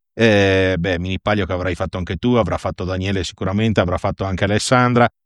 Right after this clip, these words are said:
e quindi in bocca al lupo ai giovani di Agordo che rappresentano, eh, le loro frazioni. Eh, per quanto riguarda invece Mezzogiorno, Mezzogiorno c'è il pasticcio di Mario, Daniele.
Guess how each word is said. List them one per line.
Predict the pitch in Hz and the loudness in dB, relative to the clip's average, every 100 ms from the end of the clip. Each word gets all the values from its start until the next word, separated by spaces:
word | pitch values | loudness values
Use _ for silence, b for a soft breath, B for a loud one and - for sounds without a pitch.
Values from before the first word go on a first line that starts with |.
| _ | _
e | - | -6
quindi | 95 117 107 | -4 -2 -2
in | 107 | -2
bocca | 101 - | -2 -2
al | 107 | -2
lupo | 113 92 107 101 104 | -2 -2 -4 -4 -4
ai | 90 98 | -4 -4
giovani | 87 120 117 110 | -2 0 0 -2
di | 101 110 | 0 2
Agordo | 104 107 104 87 101 - _ _ - | 4 2 -2 -6 -8 -10 _ _ -2
che | 131 | 2
rappresentano, | 123 101 120 107 123 123 120 113 120 | 2 2 0 2 2 0 0 -2 -4
eh, | 104 101 98 98 92 90 90 | -2 0 2 2 0 0 -2
le | 101 | -2
loro | 110 92 | -2 -2
frazioni. | - 104 - 117 101 - _ _ - | -4 -4 -2 -2 -2 -8 _ _ -2
Eh, | 117 113 104 | 2 2 2
per | 156 151 | 2 2
quanto | - 202 190 | 2 0 2
riguarda | 165 135 165 165 147 | 0 2 2 4 2
invece | 139 135 135 - | 2 2 2 0
Mezzogiorno, | 104 131 123 185 190 196 202 | -2 -2 0 2 2 2 2
Mezzogiorno | 147 123 151 143 160 175 | 2 0 0 0 0 0
c'è | - | 0
il | 117 | 0
pasticcio | 127 - - 87 113 | 0 -4 -4 -4 -2
di | 101 | -2
Mario, | 87 73 78 85 87 82 | -2 -4 -6 -6 -6 -8
Daniele. | 87 80 80 82 78 | -8 -8 -8 -8 -8